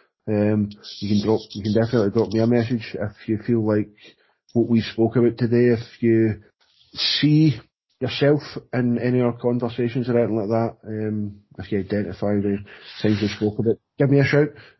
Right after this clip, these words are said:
I might not be much help, but at least you know you're not in the, that boat by yourself, and like I says, listening to Dan's podcast sort of done that for me. So cheers for coming on and being so open and honest about your, uh, addiction recovery and stuff like that, mate. It's been a pleasure.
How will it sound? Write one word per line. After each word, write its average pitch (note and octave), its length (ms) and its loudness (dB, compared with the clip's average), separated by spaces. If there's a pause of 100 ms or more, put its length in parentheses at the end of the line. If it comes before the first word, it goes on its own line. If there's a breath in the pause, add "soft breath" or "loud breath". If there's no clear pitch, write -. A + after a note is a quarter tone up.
(100)
I - 60 -4
might A2 180 0
not G#2+ 120 -4
be G#2+ 80 0
much G#2 260 -4
help, G#2+ 240 -2 (140)
but G#2+ 180 0
at G#2 80 -2
least G#2+ 260 -4
you G#2+ 60 -2
know G#2 100 2
you're G2+ 140 2
not G2+ 180 2
in G2 120 0
the, F#2 220 0 (500)
that G2 280 -2
boat G#2 280 0
by G#2 80 0
yourself, G2 520 0 (100)
and F#2+ 280 -4
like F#2 140 -2
I - 20 -8
says, G2 260 -2
listening G2 280 -2
to F#2 80 -6
Dan's F#2+ 300 -4
podcast G2 400 -4
sort E2+ 200 -4
of - 60 -16
done G2 180 0
that - 220 -4
for F#2 80 -4
me. G2+ 320 2
So G#2 260 0 (400 loud breath)
cheers D#3+ 240 2
for D#3 80 -4
coming C3+ 200 2
on C3 220 4
and A#2+ 240 -2
being A#2+ 200 2
so A#2 320 -2
open A2+ 260 -4
and G#2+ 80 0
honest G#2+ 360 -2
about A2 260 -2
your, G#2 340 -2
uh, - 680 -8
addiction G#2 480 -2
recovery G2+ 360 -2
and A2 80 -2
stuff G#2+ 220 -4
like F2 100 -6
that, F#2 160 -4
mate. G#2 140 -2
It's - 100 -10
been G2+ 120 -4
a F#2+ 40 0
pleasure. A2 340 0